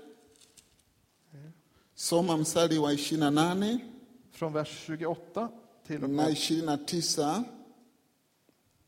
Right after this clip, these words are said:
Speaker 1: Ishirini na nane,
Speaker 2: Men
Speaker 1: ishirini na tisa.
Speaker 2: Okej.
Speaker 1: Twende. Karibu.
Speaker 2: "Vad säger ni om det här? En man hade två söner. Han vände sig till den ene och sa, 'Min son,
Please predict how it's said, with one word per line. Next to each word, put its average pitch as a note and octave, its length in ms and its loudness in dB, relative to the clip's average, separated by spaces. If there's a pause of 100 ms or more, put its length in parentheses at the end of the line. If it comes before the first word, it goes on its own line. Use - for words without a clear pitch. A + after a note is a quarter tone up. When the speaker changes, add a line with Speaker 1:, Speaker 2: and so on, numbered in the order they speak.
(640)
Speaker 1:
Ishirini D#3+ 320 -2
na D#3 100 2
nane, D#3 160 2
Speaker 2:
Men C#3+ 40 2
Speaker 1:
ishirini C3+ 280 -4
na - 60 -12
tisa. B2+ 280 -10 (160)
Speaker 2:
Okej. A#2 100 -12
Speaker 1:
Twende. - 180 -8 (560)
Karibu. G#2 200 -12 (340)
Speaker 2:
"Vad G3 280 2
säger F#3 580 0
ni E3+ 360 -4
om C3+ 200 -8
det C#3 80 -6
här? C3+ 440 -4 (1300)
En D3+ 160 -6
man F3+ 220 4
hade F3+ 200 2
två F#3+ 260 -6
söner. D3 580 -6 (460)
Han C#3 200 -6
vände C#3+ 300 2
sig D#3 180 -4
till D#3+ 180 -2
den D#3+ 160 -4
ene D3 260 -4
och D3+ 100 -4
sa, D3 260 -4 (440)
'Min G3 220 -6
son, C3 520 -6